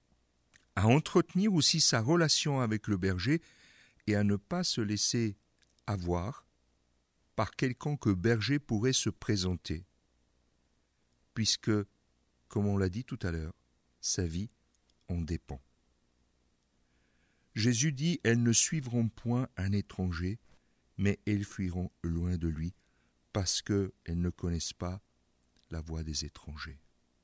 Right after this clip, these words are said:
Savons-nous connaître la voix du bon berger ? Avons-nous cette relation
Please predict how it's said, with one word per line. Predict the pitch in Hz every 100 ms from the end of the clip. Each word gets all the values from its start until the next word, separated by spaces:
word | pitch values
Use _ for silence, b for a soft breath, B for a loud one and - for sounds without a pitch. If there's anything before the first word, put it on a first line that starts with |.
| _ _ _ _ _ _ b b b _
Savons-nous | - 113 104 104 104 113 131 - _ _ _ _ _ _ _ _
connaître | - 104 85 76 - - _ _ _ _ _ _ _ _ _ _
la | 87 87
voix | 82 85
du | 80
bon | 76 - 85
berger ? | 76 71 69 - 71 _ _ _ _ _ _ _ B B
Avons-nous | 98 104 120 131 156 160 b b b b _
cette | - 120 - - 107 101 _ _ _ _ 101
relation | 120 131 113 - 87